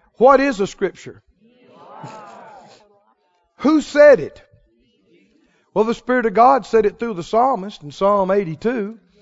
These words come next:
and then Jesus quoted it and confirmed it. So Jesus said it too. If Jesus said,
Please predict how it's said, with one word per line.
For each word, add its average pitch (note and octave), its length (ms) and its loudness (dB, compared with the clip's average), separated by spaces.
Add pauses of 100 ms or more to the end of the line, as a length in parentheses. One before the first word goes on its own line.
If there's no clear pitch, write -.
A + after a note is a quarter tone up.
(240)
and G3+ 160 -2
then G#3+ 160 0
Jesus G3 540 -4
quoted G#3 500 -4
it - 220 -20 (1700)
and F3 180 -10
confirmed F3+ 640 -4
it. - 180 -20 (1080)
So F#3+ 200 -6
Jesus D3+ 500 -8
said E3+ 220 -2
it E3+ 140 -8
too. A#3 220 -6 (1500)
If B3+ 140 -2
Jesus D#4 520 -2
said, B3 640 4